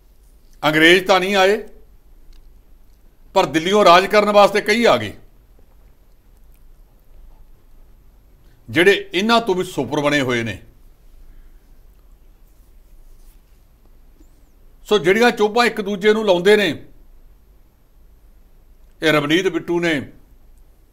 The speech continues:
ਭਾਈ ਅੰਮ੍ਰਿਤਪਾਲ ਤੇ ਤੰਜ ਕੱਸਤੇ, ਅੰਮ੍ਰਿਤਪਾਲ ਦਾ ਗਰੁੱਪ ਇਹਨਾਂ ਤੇ ਕੱਸ ਦਿੰਦਾ ਹੈ,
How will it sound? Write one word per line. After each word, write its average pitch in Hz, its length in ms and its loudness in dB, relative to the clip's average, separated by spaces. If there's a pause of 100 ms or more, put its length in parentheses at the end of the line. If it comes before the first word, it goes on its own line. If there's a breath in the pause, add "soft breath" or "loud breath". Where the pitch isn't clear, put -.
(960)
ਭਾਈ 165 160 2
ਅੰਮ੍ਰਿਤਪਾਲ 185 520 0
ਤੇ 196 180 0 (220)
ਤੰਜ 180 240 0
ਕੱਸਤੇ, 208 460 -2 (1300)
ਅੰਮ੍ਰਿਤਪਾਲ 190 580 0
ਦਾ 190 120 2
ਗਰੁੱਪ 180 300 -4
ਇਹਨਾਂ 202 180 -2
ਤੇ 208 120 -4
ਕੱਸ 160 220 -4
ਦਿੰਦਾ 170 280 0
ਹੈ, 123 100 -2